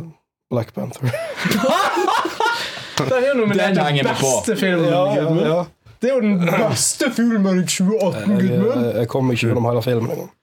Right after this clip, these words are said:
Speaker 2: Svarte rettigheter, Gudmund!
Speaker 3: <laughs> Ja, hadde den handlet om faktisk Black Panther-movementen, og du hadde castet
Speaker 2: Oi.
Speaker 3: sånn Samuel L. Jackson som en sånn badass med tekni som går og skyter på politiet, det hadde sikkert vært fantastisk.
Speaker 2: Ja, det kunne vært kult.
Speaker 3: Men det her er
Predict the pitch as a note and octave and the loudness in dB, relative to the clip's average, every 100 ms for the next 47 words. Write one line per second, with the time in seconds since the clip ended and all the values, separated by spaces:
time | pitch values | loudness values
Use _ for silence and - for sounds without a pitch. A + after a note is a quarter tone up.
0 | _ - - - G3+ - - B3 G#3+ - | _ -6 -2 2 0 0 -2 -2 0 -2
1 | - F#3 D4 - G3+ F#3+ G#3 G3 A#3 C4+ | 0 2 2 0 0 2 2 2 2 2
2 | A#3 - C4+ F3+ - G#3+ - - - C#3+ | 0 0 0 0 0 0 -2 -8 -10 -4
3 | D#3 D3 D3 C3+ C#3+ D3+ C3+ G#2+ A2+ A2 | 0 2 2 2 2 2 2 2 2 2
4 | C3+ B2 F#2+ E2 - A2+ - F#2+ - G#2 | 2 2 0 -2 -4 -6 -2 -4 0 0
5 | G#2+ - - - G#2 A2 G#2 F#2 F#2+ B2+ | 0 -2 -4 -2 0 0 0 2 2 2
6 | C3 G2 F2 - F2+ E2+ F2 F#2+ G2+ G2 | 2 2 0 -2 0 0 0 2 2 2
7 | F#2+ F#2+ - G#2 G#2+ - F2 F#2+ - G#2 | 2 0 0 0 0 0 0 0 0 0
8 | F#2+ F2+ E2+ A#2 A2+ - - F#2 E2 F#2 | 2 2 0 0 -2 -4 -2 -2 0 0
9 | F#2 F2+ D#2+ G#2+ G2+ G2+ G2 G2+ G2+ - | 0 0 0 0 0 0 0 0 0 0
10 | F#2 F2 F2 - D#3 A2+ - - A#2 A2+ | 0 0 0 -2 -6 -4 -4 -2 -4 -4
11 | A#2+ G#2 G#2+ A2 G2 G#2 G2 F#2 - G#2+ | -2 0 2 2 0 0 0 0 0 -2
12 | G2+ E2+ F#2+ E2 C#3+ A#2 - - - B2+ | -2 -2 -2 0 -2 -4 -10 -20 -6 -2
13 | A2+ A#2 F#2 F2 E2+ F#2+ - - B2+ D3 | 0 0 0 -2 -2 -2 -4 -2 -2 -2
14 | A2+ G#2 D3+ - - G#2 G2+ G2+ A2+ F2+ | -2 -2 -4 -4 -2 0 0 0 0 0
15 | F#2+ | 0